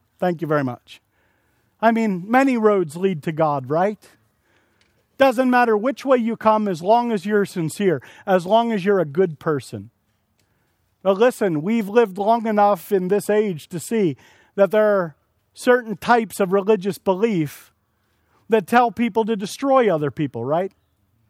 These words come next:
There are people that fly airplanes into buildings in our world, and they think they're doing God a service.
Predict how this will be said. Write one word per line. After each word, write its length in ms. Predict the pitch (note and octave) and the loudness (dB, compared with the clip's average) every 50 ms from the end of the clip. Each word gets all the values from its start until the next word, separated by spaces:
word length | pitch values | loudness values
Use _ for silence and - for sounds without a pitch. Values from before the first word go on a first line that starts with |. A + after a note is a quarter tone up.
| _ _ _ _ _ _ _ _ _ _ _ _ _ _ _ _ _ _ - | _ _ _ _ _ _ _ _ _ _ _ _ _ _ _ _ _ _ 2
There 180 | A#3 B3 A#3+ | 2 2 2
are 60 | A#3 | 2
people 320 | - - C#4 C4+ A3+ B3 B3 | 0 0 0 2 2 0 0
that 180 | A#3+ A3+ F#3 | 0 0 -2
fly 320 | - - A3+ B3 B3 A#3 A3 | -4 -2 0 2 2 4 4
airplanes 600 | A3 A#3 B3 B3 - - A3+ A3+ G#3 G3+ G3 F3 | 2 2 0 -2 -2 -2 -2 -2 0 0 -2 -2
into 180 | G#3 G#3 G3+ F#3 | -2 -2 0 0
buildings 540 | E3 A3+ A#3+ B3 A#3+ G#3+ G3 E3 D3+ C3+ E3 | 2 2 2 0 0 -2 -2 -2 -2 -2 -2
in 100 | E3 E3 | 0 0
our 140 | E3 E3 | 0 0
world, 340 | D3+ D#3 D#3+ D#3 D3 D3 D3 | 0 0 0 0 0 -2 -4
and 100 | F3 F#3 | -2 -2
they 120 | G3 G3 F#3 | 0 -2 -2
think 260 | - A3 A3 F#3+ - | -2 -4 -6 -4 -2
they're 140 | G#3+ G3+ F3+ | -4 -2 0
doing 280 | F#3+ G3+ G3+ G3 F#3+ | 0 0 0 0 0
God 280 | F3+ F#3+ F#3 F#3 E3 E3+ | 2 2 2 2 0 -4
a 40 | D3+ | -8
service. 560 | - A3 A3 G3 C#3+ A#2 G#2 - - - | -4 -4 -4 -4 -4 -8 -12 -14 -16 -20